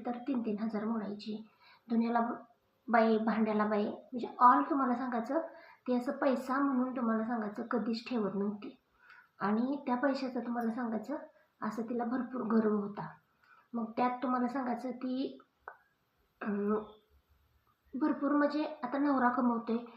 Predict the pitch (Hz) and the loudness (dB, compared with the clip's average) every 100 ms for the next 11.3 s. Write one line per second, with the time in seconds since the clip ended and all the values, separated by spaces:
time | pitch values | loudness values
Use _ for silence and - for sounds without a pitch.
0 | - - 247 247 233 233 240 226 220 220 | -20 -10 -2 2 6 6 6 2 4 2
1 | 254 226 220 226 220 226 240 240 214 208 | 0 0 4 4 2 0 -2 -2 -2 -2
2 | 240 - - - - - 233 220 220 226 | -4 -6 -18 -20 -18 -4 0 2 2 2
3 | 220 220 220 220 - - - _ - - | 2 0 -4 -6 -8 -12 -14 _ -4 2
4 | 247 233 226 220 220 220 220 208 220 - | 4 4 4 4 2 2 0 -4 -4 -12
5 | - - - 226 226 233 226 226 226 226 | -20 -16 -6 -4 -2 0 0 0 -2 -2
6 | - - 277 269 269 285 277 285 254 262 | -4 -4 0 2 4 2 2 0 0 -2
7 | 254 254 262 233 196 208 226 214 208 226 | -2 -2 2 2 4 2 2 0 0 -10
8 | 226 - _ - - _ - 240 226 220 | -12 -16 _ -20 -20 _ 2 2 4 -2
9 | - 208 202 196 196 196 208 202 202 190 | -4 -4 -2 -2 -2 0 2 2 2 0
10 | 185 185 190 190 - 226 202 202 214 208 | -2 -2 -2 -2 -2 -2 -2 -2 -2 -2
11 | 208 - | -4 -12